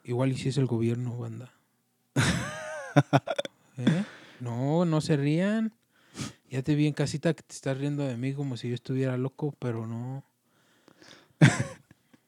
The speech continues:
Speaker 1: Ya les
Speaker 2: Ok.
Speaker 1: dije, ¿eh?
Speaker 2: <laughs>
Speaker 1: Nomás nos apachurro una caja y me voy a enojar con ustedes.
Speaker 2: <laughs>
Speaker 1: No, en
Speaker 2: Pues bueno.
Speaker 1: conclusión, eh,
Speaker 2: Ujú.
Speaker 1: muchas personas, eh, deben de estar molestas por cómo abordamos el tema.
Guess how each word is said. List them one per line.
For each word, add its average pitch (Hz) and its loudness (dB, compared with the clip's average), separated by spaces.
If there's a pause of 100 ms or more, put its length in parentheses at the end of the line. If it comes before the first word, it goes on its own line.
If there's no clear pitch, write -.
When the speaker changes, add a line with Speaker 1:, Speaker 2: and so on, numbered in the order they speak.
(1080)
Speaker 1:
Ya 127 6
les 196 10
Speaker 2:
Ok. 101 8
Speaker 1:
dije, 147 8
¿eh? 277 8 (800)
Speaker 2:
<laughs> - -20
Speaker 1:
Nomás 156 6
nos 202 6
apachurro 156 2
una 180 2
caja 160 0
y - 2
me 139 -2
voy 120 -2
a 143 0
enojar 143 0
con 151 0
ustedes. 131 2
Speaker 2:
<laughs> 117 0 (1300)
Speaker 1:
No, 190 12
en 190 10
Speaker 2:
Pues 180 8
bueno. - 10
Speaker 1:
conclusión, 170 8 (360)
eh, 147 6
Speaker 2:
Ujú. - -20 (160)
Speaker 1:
muchas 220 8
personas, 185 8
eh, 135 2 (120)
deben 151 8
de 151 4
estar 151 4
molestas 156 4
por 139 4
cómo 147 4
abordamos 147 6
el 127 0
tema. 233 6